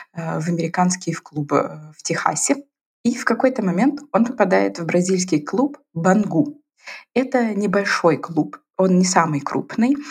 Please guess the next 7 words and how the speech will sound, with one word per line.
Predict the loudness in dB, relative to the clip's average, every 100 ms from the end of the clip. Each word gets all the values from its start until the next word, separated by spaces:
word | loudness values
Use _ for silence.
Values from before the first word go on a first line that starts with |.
| -18 -20 _
Его | -4 0 2 2
спонсором | 0 -10 -10 -8 -6 -4 -2 -2
официально | -2 -2 0 0 0 0 -4 -4
был | 2 2 2 -2 _ -2
Кастор | 0 0 0 4 4 2
де | 2 4
Андраде. | 4 2 2 2 0